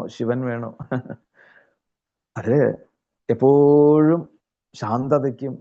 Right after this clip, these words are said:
സമാധാനത്തിനും കാരണമായിട്ടുള്ള ആ വിഷ്ണു മൂർത്തി, അതാണ് എപ്പോഴും നമുക്ക് നിലനിൽപ്പിനെ ബാധിക്കുന്നതായിട്ടുള്ള ആ സ്വഭാവം, അത് സാത്വികമായിട്ടുള്ള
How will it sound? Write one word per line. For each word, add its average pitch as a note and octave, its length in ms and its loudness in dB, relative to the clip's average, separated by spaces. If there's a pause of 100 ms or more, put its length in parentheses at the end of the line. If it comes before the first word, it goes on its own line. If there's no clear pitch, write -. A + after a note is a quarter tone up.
(380)
സമാധാനത്തിനും C#3+ 800 -2 (220)
കാരണമായിട്ടുള്ള A#2+ 720 -2 (760)
ആ A#2 140 -2 (480)
വിഷ്ണു B2+ 320 -6 (380)
മൂർത്തി, A2+ 360 -2 (840)
അതാണ് C3 260 2
എപ്പോഴും C#3 600 -2 (840)
നമുക്ക് A#2 280 -2
നിലനിൽപ്പിനെ D3+ 840 0 (540)
ബാധിക്കുന്നതായിട്ടുള്ള A#2+ 1080 -4 (400)
ആ A#2 120 -10
സ്വഭാവം, G#2+ 540 -4 (240)
അത് A2+ 140 -8 (200)
സാത്വികമായിട്ടുള്ള B2 760 -2